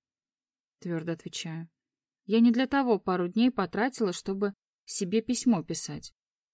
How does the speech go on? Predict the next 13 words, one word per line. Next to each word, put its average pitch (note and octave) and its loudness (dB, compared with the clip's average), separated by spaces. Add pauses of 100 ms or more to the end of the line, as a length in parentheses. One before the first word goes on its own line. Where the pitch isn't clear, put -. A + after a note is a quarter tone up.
(560)
Хочу G3+ -2
пошутить, A#3+ -4
но A3 2
шутка - -8
выдаётся A3+ 0
не G#3+ 0
особенно G#3+ -2
смешной. D#3 -8 (420)
Алекс C4 0
не E3 -2
оценил D#3+ -2
моего C#3+ -4
юмора. C#3+ -10